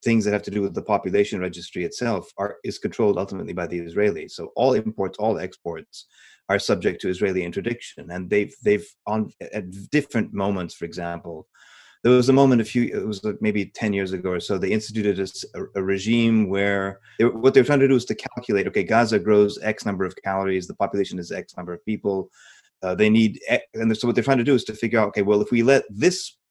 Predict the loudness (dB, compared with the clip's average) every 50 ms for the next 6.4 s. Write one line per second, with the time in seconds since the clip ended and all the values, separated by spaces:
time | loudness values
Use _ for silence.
0 | _ _ 2 2 2 2 2 -4 -10 -6 -6 -4 -2 0 0 0 0 -2 -2 0
1 | 0 0 2 2 0 0 -2 -4 -6 -8 -8 -8 -8 -10 -10 -12 -14 -16 -16 -16
2 | -14 -12 -10 -10 -8 -6 -4 -4 -4 -4 -6 -8 -6 -4 -4 -4 -4 -6 _ _
3 | _ -20 _ _ _ -20 -20 -16 _ 4 4 6 6 6 4 2 -2 -2 -2 0
4 | 2 0 0 2 0 2 2 2 2 2 0 -2 0 0 2 4 4 4 4 4
5 | 2 0 2 4 4 4 4 2 -2 -6 -6 -4 -2 0 2 0 0 0 0 -2
6 | -2 -2 0 0 2 2 2 0